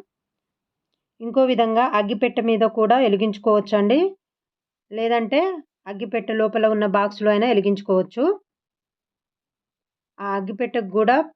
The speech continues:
పసుపు కుంకుమ రాసుకున్నాక కుంభ ఒత్తులు పెట్టుకొని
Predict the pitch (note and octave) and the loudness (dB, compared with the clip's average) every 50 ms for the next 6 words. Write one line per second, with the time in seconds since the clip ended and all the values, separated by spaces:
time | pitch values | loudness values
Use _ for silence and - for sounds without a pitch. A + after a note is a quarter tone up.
0 | _ _ _ - G#3 G3+ G3+ - - B3+ B3+ B3 A#3 G#3+ G#3 G#3+ G#3 A3 G#3+ G#3 | _ _ _ -14 -14 -14 -14 -16 -16 -16 -14 -12 -12 -10 -8 -6 -4 -2 0 0
1 | G3+ G3+ G3 G3+ - G#3 G3+ G3+ G3+ G3+ G3 A3 A#3+ D#4 G4 G#4 - _ _ _ | 0 -2 -2 -4 -6 -4 -2 -2 -2 -2 0 0 0 0 0 -4 -8 _ _ _
2 | _ _ _ _ _ _ _ _ _ _ _ _ _ _ _ _ _ - G#3+ A3+ | _ _ _ _ _ _ _ _ _ _ _ _ _ _ _ _ _ -14 -8 -4
3 | A3 A#3+ A#3+ A#3 - A3+ G3+ G3 G#3+ G#3 G3+ - - G#3+ G#3+ A3+ C#4 | -2 -2 -2 -2 -2 -4 -6 -4 -4 -6 -6 -6 -4 -4 -2 0 0